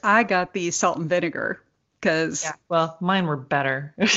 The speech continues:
Speaker 2: <laughs>
Speaker 1: I'm salty, so it works.
Speaker 2: I ate the shit out of those chips. I ate the whole bag. I'm like, "Oh, om nom nom nom nom." <laughs>
Speaker 1: Motherfucker, she did. It was amazing. <laughs>
Speaker 2: So by the, then we went out to dinner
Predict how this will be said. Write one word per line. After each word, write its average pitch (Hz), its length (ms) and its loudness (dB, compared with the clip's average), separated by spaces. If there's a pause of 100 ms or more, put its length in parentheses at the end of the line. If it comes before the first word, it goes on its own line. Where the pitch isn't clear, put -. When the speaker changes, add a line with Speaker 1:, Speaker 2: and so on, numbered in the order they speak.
(220)
Speaker 2:
<laughs> - 440 6
Speaker 1:
I'm 190 240 4
salty, 165 760 -2
so - 460 -2
it - 180 -4
works. 185 500 -2
Speaker 2:
I 202 40 -2
ate 208 160 -6
the 190 180 -2 (240)
shit 196 220 0 (100)
out 165 120 -2
of 160 80 -4
those 165 200 -2
chips. 156 220 -4
I 170 60 0
ate 185 240 0
the 185 80 0
whole 185 260 4
bag. 160 320 2
I'm 175 80 -4
like, 160 140 -2
"Oh, 139 180 0
om 180 300 6
nom 180 300 4
nom 156 280 2
nom 143 420 0
nom." 131 240 -18
<laughs> - 100 -10
Speaker 1:
Motherfucker, 254 680 -2
she 254 220 -2
did. 196 260 0
It 185 80 2
was 240 160 -2
amazing. 180 600 -2
<laughs> - 60 -18 (880)
Speaker 2:
So 247 220 2
by 240 220 4
the, 240 140 -4 (280)
then 247 240 -2
we 320 120 -4
went 311 160 -2
out 269 160 -4
to 311 100 -10
dinner 190 480 -4